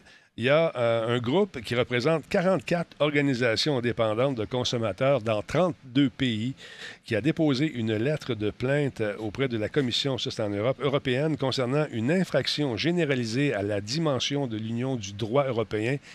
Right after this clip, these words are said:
de la consommation <laughs> liée à l'obsolescence prématurée du produit appelé Nintendo Switch. Tout ça pour un petit morceau de, de carton qu'on peut mettre en dessous. C'est, c'est fou, mais je, j'ai des grosses chances qu'ils vont, qu'ils gagnent en plus.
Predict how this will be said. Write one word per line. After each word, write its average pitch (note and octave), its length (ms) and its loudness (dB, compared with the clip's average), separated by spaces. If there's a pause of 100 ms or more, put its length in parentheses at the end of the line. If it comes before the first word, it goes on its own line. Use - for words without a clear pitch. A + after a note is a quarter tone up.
(240)
de C3 80 2
la C#3+ 140 2
consommation A2 800 -2
<laughs> A#2+ 40 -6
liée C3+ 280 2
à G#2+ 160 2
l'obsolescence D3+ 920 2 (100)
prématurée C#3+ 800 0
du G#2+ 200 -8
produit A#2+ 420 -2
appelé A#2 340 -2 (600)
Nintendo A2+ 480 -6
Switch. - 580 -8 (920)
Tout C#3 100 -6
ça F3+ 220 2
pour B2+ 120 -4
un A2 80 -2
petit C#3 220 -4
morceau C3 360 -4
de, G2+ 200 -8 (340)
de A#2+ 60 -6
carton C#3+ 540 -4
qu'on G2 140 -10
peut A#2 140 -6
mettre A#2 240 -4
en F#2 80 -6
dessous. B2+ 320 -8
C'est, A#2+ 220 -8
c'est A#2+ 180 -2
fou, - 300 -4 (180)
mais A2 240 -4
je, A2+ 180 -8
j'ai A2+ 160 -6
des B2 120 0
grosses D3+ 180 0
chances E3+ 220 0
qu'ils A#2 120 -6
vont, G2+ 140 -4
qu'ils A2 160 -10
gagnent G#2+ 300 -6
en - 20 -12
plus. - 320 -18